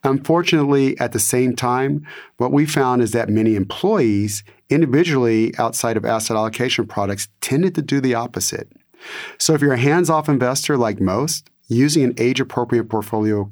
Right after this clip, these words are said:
carefully chosen by your employer may serve you best. And if you're a hands-on investor,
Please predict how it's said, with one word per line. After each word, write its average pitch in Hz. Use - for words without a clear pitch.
carefully 127
chosen 120
by 117
your 110
employer 113
may 110
serve 113
you 107
best. 98
And 117
if 113
you're 113
a 92
hands-on 113
investor, 139